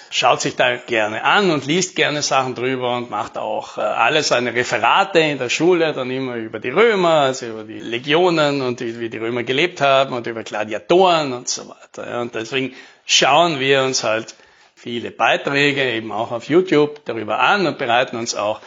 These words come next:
gemeinsam auf die Referate vor. Und das ist wahrscheinlich der Grund, warum YouTube mir immer wieder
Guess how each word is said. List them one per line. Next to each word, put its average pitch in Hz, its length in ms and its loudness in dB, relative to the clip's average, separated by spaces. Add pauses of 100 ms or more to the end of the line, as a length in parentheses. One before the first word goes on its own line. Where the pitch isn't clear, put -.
(300)
gemeinsam 127 1040 2 (320)
auf 110 260 0
die 120 100 -2
Referate 104 640 -4
vor. 98 380 -6 (2250)
Und 123 200 -4
das 208 160 4
ist 190 60 0
wahrscheinlich 131 440 4
der 110 120 -2
Grund, 175 420 4
warum 151 380 4
YouTube 180 680 4
mir 160 440 0
immer 196 440 4
wieder 185 480 4